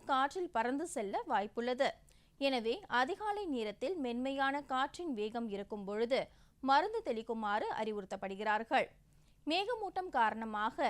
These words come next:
நெல்லில் மற்றும் உளுந்தில் நோய் மற்றும் பூச்சி தாக்கத்திற்கு வாய்ப்புள்ள காரணத்தினால்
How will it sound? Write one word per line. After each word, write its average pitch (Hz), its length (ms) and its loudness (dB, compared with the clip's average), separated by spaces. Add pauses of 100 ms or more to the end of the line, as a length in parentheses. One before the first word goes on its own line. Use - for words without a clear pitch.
(120)
நெல்லில் 269 520 0
மற்றும் 302 440 -6 (140)
உளுந்தில் 254 500 -2 (340)
நோய் 427 260 4
மற்றும் 320 440 -4
பூச்சி 339 320 -4
தாக்கத்திற்கு 214 680 -2
வாய்ப்புள்ள 294 540 -2
காரணத்தினால் 202 760 -2